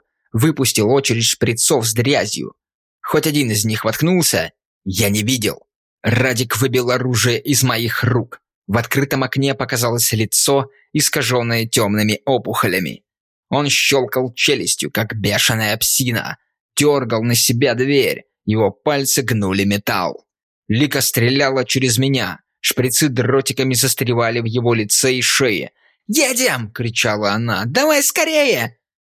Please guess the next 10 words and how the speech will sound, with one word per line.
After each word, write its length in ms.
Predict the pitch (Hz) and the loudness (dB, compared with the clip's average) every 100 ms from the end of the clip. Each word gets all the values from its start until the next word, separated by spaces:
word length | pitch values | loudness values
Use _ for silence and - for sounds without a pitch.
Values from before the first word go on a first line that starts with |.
| - | -4
Меня 380 | 101 113 143 151 | 0 0 0 -2
подвела 520 | 156 147 147 143 143 | -2 0 2 2 2
искалеченная 800 | 139 165 131 110 127 120 113 110 | 0 0 -2 -2 -2 0 0 0
рука. 420 | 117 - 113 - _ _ _ | -2 -2 -2 -2 _ _ _
Я 240 | 104 135 151 | -2 0 0
не 120 | 147 | 0
смог 400 | - 170 139 104 | 0 2 0 0
быстро 420 | 107 127 - 127 | 0 0 0 -2
переключить 580 | 120 123 120 120 135 123 | -2 -2 0 0 0 0
скорость. 540 | - 156 135 - - | -2 2 2 2 -4